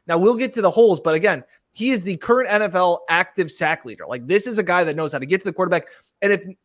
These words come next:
this is crazy too, I'm gonna say this. This is a caveat, like, don't, don't kill me.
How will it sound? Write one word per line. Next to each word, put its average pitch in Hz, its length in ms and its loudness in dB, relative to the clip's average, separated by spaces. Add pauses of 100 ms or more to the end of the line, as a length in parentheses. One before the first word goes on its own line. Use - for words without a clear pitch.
(680)
this 185 140 0
is 165 100 -8
crazy 156 320 -2
too, 147 160 -4
I'm 131 80 -6
gonna 131 140 -12
say 147 160 -4
this. 131 240 -10 (220)
This 190 140 0
is 196 80 -6
a 165 60 -4
caveat, 175 540 2
like, 139 160 -4
don't, 156 180 -4 (120)
don't 151 180 -4
kill 170 160 2
me. 185 200 -2